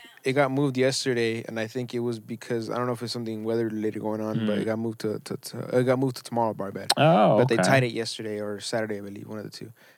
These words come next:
Speaker 2: Mm-hmm.
Speaker 1: Um, and, uh, when, when I,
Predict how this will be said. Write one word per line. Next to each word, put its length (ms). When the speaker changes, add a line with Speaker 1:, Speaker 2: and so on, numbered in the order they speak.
Speaker 2:
Mm-hmm. 120
Speaker 1:
Um, 480
and, 280
uh, 440
when, 260
when 220
I, 260